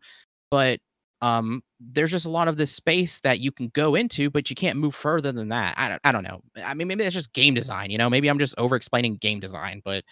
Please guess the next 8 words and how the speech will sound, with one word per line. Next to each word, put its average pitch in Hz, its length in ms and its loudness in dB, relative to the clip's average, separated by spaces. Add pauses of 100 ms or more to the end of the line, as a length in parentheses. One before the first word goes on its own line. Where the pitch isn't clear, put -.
(540)
it 123 140 -6
just, 143 460 0
it's 131 180 -2
just 160 260 -2
kind 143 180 2
of 104 80 -2
annoying. 95 440 -4 (420)
Um, 95 340 -4